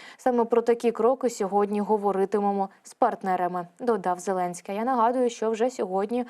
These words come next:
о восьмій вечора президент України Володимир Зеленський проведе зустріч з президентом С Ш А Трампом у його резиденції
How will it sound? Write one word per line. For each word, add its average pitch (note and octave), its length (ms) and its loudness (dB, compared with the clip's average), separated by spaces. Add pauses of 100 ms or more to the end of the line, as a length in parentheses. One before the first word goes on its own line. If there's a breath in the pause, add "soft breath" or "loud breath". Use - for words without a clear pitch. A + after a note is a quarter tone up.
(300 loud breath)
о G#3+ 80 4
восьмій B3+ 320 4
вечора A3+ 460 2
президент A3 520 -2
України A#3+ 420 2
Володимир G3+ 480 0
Зеленський A3 500 0
проведе G#3+ 440 2
зустріч A3+ 540 -2 (240 loud breath)
з - 80 -20
президентом A#3 640 2
С G#3 140 -4
Ш G3+ 200 0
А G3 40 2
Трампом C4 480 2
у G#3+ 100 0
його G#3+ 260 4
резиденції A3 1000 0